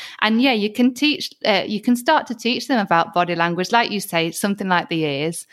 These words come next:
but al-, on its own, um, that's not enough. Look at the, the rest of what the, the rabbit's doing too. So if the re-, ears are pinning back and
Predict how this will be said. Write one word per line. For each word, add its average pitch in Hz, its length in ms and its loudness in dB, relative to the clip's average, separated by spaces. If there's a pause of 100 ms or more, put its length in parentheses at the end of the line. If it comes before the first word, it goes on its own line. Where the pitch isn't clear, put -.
(260)
but 196 200 4 (220)
al-, 220 380 2
on 220 160 4
its - 180 -4
own, 196 540 4 (260)
um, 180 440 2
that's - 280 2
not 180 140 0
enough. 180 260 0 (100)
Look 208 300 2
at 196 140 0
the, 180 340 4
the 185 100 2
rest 180 380 0
of 180 100 -4
what - 200 -2
the, 185 240 4
the 185 100 2
rabbit's 175 320 0
doing 175 260 0
too. 190 300 2
So 170 300 0 (400)
if 185 140 -8
the 190 120 2
re-, 220 240 0
ears 254 300 2
are 190 100 -6 (540)
pinning 220 320 -2
back 175 480 0
and 175 420 0